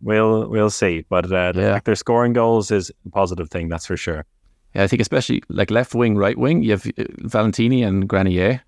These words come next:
Speaker 2: um, and then you've Book Titi on the line. After that, I'm, I'm honest, I don't know any of the players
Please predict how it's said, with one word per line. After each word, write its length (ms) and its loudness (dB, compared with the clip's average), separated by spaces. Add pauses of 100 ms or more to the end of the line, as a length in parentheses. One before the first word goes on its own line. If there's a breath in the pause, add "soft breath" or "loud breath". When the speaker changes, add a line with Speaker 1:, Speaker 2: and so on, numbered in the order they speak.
(240)
Speaker 2:
um, 500 0
and 160 0
then 120 2
you've 120 0
Book 180 -2
Titi 200 0
on 120 2
the 80 0
line. 260 0 (280)
After 300 -2
that, 200 0
I'm, 120 -2
I'm 300 0
honest, 240 -2
I 60 2
don't 180 2
know 80 4
any 140 2
of 80 2
the 100 -2
players 480 -2